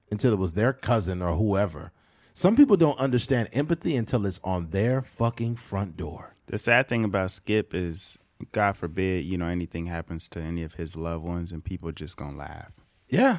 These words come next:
Speaker 1: and, and, and it's not funny. I would never laugh,
Speaker 2: Mm-hmm.
Speaker 1: but that's me and Keith. But we understand how the real world is
Speaker 2: Mm-hmm.
Speaker 1: and how many people dislike Skip Bayless. And there's gonna be people in the comments like, "Hey, Skip, I wish I could tell you sorry for your loss,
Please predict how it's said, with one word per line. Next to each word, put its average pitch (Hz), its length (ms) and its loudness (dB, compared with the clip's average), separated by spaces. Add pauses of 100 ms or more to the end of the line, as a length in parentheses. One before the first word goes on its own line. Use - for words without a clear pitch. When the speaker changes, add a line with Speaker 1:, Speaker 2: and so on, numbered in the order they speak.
(120)
Speaker 1:
and, 151 220 2
and, 143 220 2
and 120 100 2
it's 139 200 0
not 156 180 2
funny. 139 420 -2
I 156 140 8
would 117 160 2
never 117 240 2
laugh, 73 320 -2 (220)
Speaker 2:
Mm-hmm. 101 140 -6
Speaker 1:
but 165 280 10
that's 151 260 2
me 117 200 0
and 85 100 -8
Keith. 123 300 0 (200)
But 104 220 0
we 147 200 4
understand 120 680 0
how 110 180 4
the 90 140 0
real 110 400 4
world 107 320 2
is 143 460 0
Speaker 2:
Mm-hmm. 98 260 -2 (100)
Speaker 1:
and 110 120 2
how 120 180 6
many 117 220 0
people 107 320 0
dislike 113 680 0 (400)
Skip - 360 0
Bayless. 123 400 0
And 123 80 2
there's 123 140 2
gonna 135 140 2
be 123 120 4
people 131 340 2
in 117 60 0
the 107 60 -2
comments 139 460 0
like, 110 280 2 (260)
"Hey, 139 180 4
Skip, 139 420 2
I 101 120 4
wish 123 240 4
I 127 80 4
could 113 160 -2
tell 143 180 6
you 123 120 4
sorry 131 360 6
for 127 120 0
your 113 160 4
loss, 139 340 6